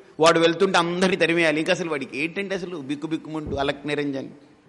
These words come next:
మహాపుణ్యం, అదృష్టవంతుడు, ఇంకా అంత గొప్పవాడు ఎవడు లేడు. ఏమిటి ఇంకా చెప్పండి?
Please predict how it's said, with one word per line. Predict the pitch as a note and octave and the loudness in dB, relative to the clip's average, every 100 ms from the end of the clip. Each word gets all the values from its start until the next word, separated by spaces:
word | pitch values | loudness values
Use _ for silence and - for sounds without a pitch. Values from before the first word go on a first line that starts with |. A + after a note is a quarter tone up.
| _ _ _ _ _ B2+ | _ _ _ _ _ 0
మహాపుణ్యం, | C#3+ F#3 G#3 F3 E3 C#3 | 6 8 8 6 2 2
అదృష్టవంతుడు, | A2+ B2+ C#3+ D#3 C#3 B2+ B2+ | 0 0 -2 -2 -2 -2 -6
ఇంకా | A#2 | -4
అంత | A2+ G#2+ | -4 -4
గొప్పవాడు | G#2+ G#2+ A#2 C#3+ | -2 -2 0 -2
ఎవడు | B2 A2+ | 0 -4
లేడు. | G#2+ E2 - - _ _ _ _ _ _ _ _ _ _ _ _ _ _ _ _ _ _ _ _ _ _ _ _ _ | -6 -10 -12 -20 _ _ _ _ _ _ _ _ _ _ _ _ _ _ _ _ _ _ _ _ _ _ _ _ _
ఏమిటి | C3+ G#3 A#3+ A3 | 2 4 4 0
ఇంకా | A#3 D#3+ D#2+ - - - _ _ _ _ _ _ | -2 -2 -4 -8 -20 -20 _ _ _ _ _ _
చెప్పండి? | D3 D3 G3 G#2 | -4 -2 -2 -4